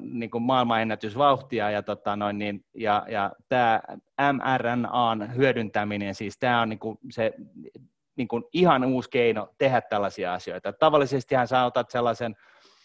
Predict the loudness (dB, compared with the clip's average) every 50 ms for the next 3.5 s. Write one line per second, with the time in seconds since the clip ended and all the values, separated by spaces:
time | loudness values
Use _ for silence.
0 | _ _ _ _ _ -2 -2 -2 -2 -4 -4 -4 -4 -4 -4 -6 -10 -8 -8 -8
1 | -8 -8 -10 -6 2 4 6 6 6 4 4 2 4 4 4 2 0 -2 -4 -4
2 | -4 -2 -2 -2 -2 -4 -4 -4 -2 -2 0 0 2 2 2 2 2 0 -2 -6
3 | -6 -4 -2 -4 -4 -2 0 0 0